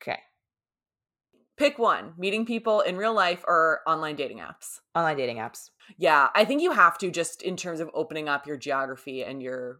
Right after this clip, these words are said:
Speaker 2: world sphere. So
Speaker 1: I also don't
Speaker 2: I
Speaker 1: like
Speaker 2: agree.
Speaker 1: talking to strangers.
Speaker 2: Oh, okay. I actually tried to hit on a guy, and, um, it turned out his girlfriend was in line for coffee. He was
Speaker 1: Yep.
Speaker 2: outside with a dog. Yep, so that was good.
Speaker 1: <laughs>
Speaker 2: Um, <laughs> okay, you go.
Speaker 1: Should I try to get back with my situationship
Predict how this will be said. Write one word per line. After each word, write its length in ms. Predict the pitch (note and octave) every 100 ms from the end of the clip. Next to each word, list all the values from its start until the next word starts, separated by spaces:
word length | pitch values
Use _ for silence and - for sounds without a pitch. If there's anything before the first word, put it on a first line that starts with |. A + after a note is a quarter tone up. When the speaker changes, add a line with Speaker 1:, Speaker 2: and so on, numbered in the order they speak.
| _
Speaker 2:
world 220 | C3 A#2+ -
sphere. 360 | F#2 C2 - _
So 160 | - D#3+
Speaker 1:
I 120 | F#3+
also 240 | F3+ G3
don't 180 | F3 D3+
Speaker 2:
I 40 |
Speaker 1:
like 140 | B2+ C3
Speaker 2:
agree. 100 | C3
Speaker 1:
talking 140 | -
to 60 | -
strangers. 420 | - - C#2+ - _ _ - - -
Speaker 2:
Oh, 240 | B3 E3+ -
okay. 240 | - - _ _ - - G#3
I 100 | G#3+
actually 280 | G#3 B3+ A3+
tried 240 | F3+ D#3
to 60 | D#3+
hit 120 | D#3
on 120 | D3
a 60 | C#3+
guy, 340 | C#3 C3+ C3 -
and, 280 | C#3 C3+
um, 280 | - C3+ B2+ -
it 240 | C#3 -
turned 180 | D#3 C3+
out 140 | B2+
his 120 | C#3 -
girlfriend 360 | B2+ - B2
was 180 | B2+ B2
in 100 | B2
line 180 | A2+ B2
for 120 | C#3
coffee. 360 | - - - _
He 140 | - D3
was 100 | -
Speaker 1:
Yep. 80 |
Speaker 2:
outside 260 | B2+ B2+ A#2+
with 120 | C3
a 40 | -
dog. 200 | - - - _
Yep, 220 | G#3+ - -
so 200 | D#3+ C#3+
that 100 | -
was 100 | -
good. 140 | - _ -
Speaker 1:
<laughs> 80 | D3+ - - - F3+ -
Speaker 2:
Um, 500 | F#3+ E3+ B2 G2 A#3 - - -
<laughs> 260 | E4+ - C4
okay, 260 | A#3+ -
you 80 | -
go. 100 | - - - _ _ -
Speaker 1:
Should 200 | - A3+
I 100 | G#3+
try 180 | A#3 G3+
to 80 |
get 100 | A#3
back 220 | A#3 F#3+ G3+
with 100 | G3
my 80 |
situationship 800 | F#3 F3+ F3 D#3+ D#3 F#3 F#3+ G3+